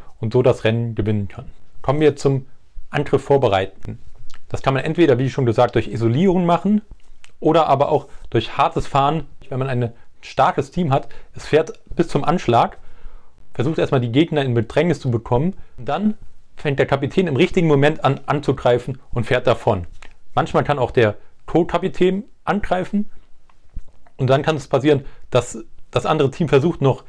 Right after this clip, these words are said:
hinterher zu fahren, ihn zu kontern und man in Windschatten dann ausharrt und wenn sie ihn eingeholt haben, greift der andere an und das Spiel startet von neu. Das hat man auch gut gesehen, wie Vingegaard und Roglic das gegen Pogacar gemacht haben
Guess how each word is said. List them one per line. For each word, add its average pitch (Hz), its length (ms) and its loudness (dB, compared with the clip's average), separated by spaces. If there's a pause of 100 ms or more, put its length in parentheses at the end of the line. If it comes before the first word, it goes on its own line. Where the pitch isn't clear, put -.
hinterher 135 380 2
zu 151 120 0
fahren, 139 280 0 (400)
ihn 135 100 2
zu 131 120 0
kontern 185 480 -2 (260)
und 139 160 -2
man 151 180 2
in 135 320 -4
Windschatten 170 500 2
dann 131 260 0 (440)
ausharrt 185 480 0 (380)
und 143 120 -2
wenn 151 120 4
sie 131 60 0
ihn 135 40 -2
eingeholt 180 340 4
haben, 151 240 -2 (120)
greift - 320 0 (120)
der 123 100 0
andere 113 200 -2
an 98 220 -2 (720)
und 139 100 -2
das - 140 2
Spiel 147 260 -4
startet 127 340 0
von 120 160 2
neu. 107 260 0 (360)
Das - 140 -6
hat 233 100 0
man 160 100 4
auch 131 120 2
gut 202 180 2
gesehen, 160 440 4 (380)
wie 127 320 0 (360)
Vingegaard 160 580 4 (260)
und - 200 -2
Roglic 156 480 2 (140)
das 131 200 0
gegen 123 420 -2
Pogacar 147 480 2
gemacht 131 340 0
haben 127 260 2